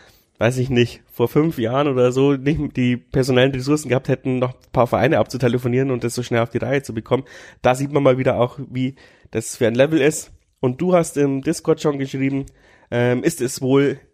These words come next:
die erste Elf bei der, gegen Steyr? Ähm, ich lese mal ganz kurz vor. Stojanovic, Gimba, Schipnowski, Thalhammer, Owusu, Faber, Guevara, Makridis, Nachreiner, Mees,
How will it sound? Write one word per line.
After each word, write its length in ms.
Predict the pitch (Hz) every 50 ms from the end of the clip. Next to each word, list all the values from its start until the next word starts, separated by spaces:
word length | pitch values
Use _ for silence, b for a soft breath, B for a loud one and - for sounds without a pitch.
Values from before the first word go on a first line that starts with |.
| -
die 120 | 139 135 -
erste 320 | 120 135 135 - - 110
Elf 380 | 98 107 131 147 175 - - - b b b b b b b b -
bei 100 | 131 131
der, 280 | 127 120 107 117 - -
gegen 260 | 131 139 139 131 135 135
Steyr? 460 | - - 135 131 147 165 175 - - b b b b b b b b b
Ähm, 240 | b 127 127 131 120
ich 80 | 127 -
lese 180 | 131 143 160
mal 80 | 180 147
ganz 200 | 139 139 135 -
kurz 220 | - 143 135 -
vor. 280 | - - 139 151 175 180
Stojanovic, 640 | - - 135 131 131 143 175 165 160 160 160 - -
Gimba, 360 | - 156 170 165 160 165 160
Schipnowski, 520 | 160 - - - 131 143 160 - - 151 147
Thalhammer, 460 | - 147 131 143 156 143 143 139 -
Owusu, 460 | - 127 135 156 170 160 160 156 151
Faber, 440 | 151 - 147 139 147 156 147 147 143
Guevara, 520 | 147 - 123 123 127 135 139 147 143 139 -
Makridis, 540 | 120 120 - - 139 151 143 139 139 - -
Nachreiner, 520 | 104 107 123 147 139 135 135 131 127 - -
Mees, 360 | - 120 127 139 151 - -